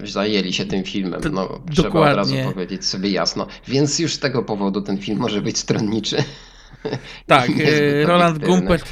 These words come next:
Speaker 2: przedstawiony jest tam co najmniej tak, jakby chciał wymordować połowę włoskiej populacji, ugotować ich, e, żywcem, po czym zjeść. Mm, strasznie mi się to nie podobało. Nie to, żebym był fanem jakimś wielkim Audi, no,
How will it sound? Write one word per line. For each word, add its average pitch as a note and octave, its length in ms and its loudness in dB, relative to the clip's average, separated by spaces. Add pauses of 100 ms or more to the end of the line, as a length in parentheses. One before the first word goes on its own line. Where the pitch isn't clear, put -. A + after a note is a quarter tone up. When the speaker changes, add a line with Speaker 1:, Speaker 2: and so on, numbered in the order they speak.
Speaker 2:
przedstawiony D#3 720 -2
jest D#3 240 0
tam D3+ 420 0
co - 140 -8
najmniej D3 320 -2
tak, C#3 160 -6
jakby C#3 260 -4
chciał C3 280 -2
wymordować C#3 720 -2
połowę C3 440 -2
włoskiej C3 380 -2
populacji, B2+ 680 -2
ugotować B2 540 -4
ich, A#2+ 220 -8 (560)
e, B2 400 0
żywcem, B2+ 600 0 (260)
po C3+ 100 -4
czym C3 200 0
zjeść. C#3+ 560 2 (420)
Mm, C#3 920 -2 (180)
strasznie G#3+ 540 2
mi C#3 100 0
się C3+ 120 -6
to C#3 100 -4
nie C3 120 -2
podobało. C3+ 400 0
Nie C4+ 140 4
to, A3+ 140 4
żebym G3+ 280 0
był F3 120 0
fanem E3+ 380 0
jakimś D3 340 -4
wielkim C#3+ 320 -2
Audi, C3+ 240 -2
no, A#3 120 -4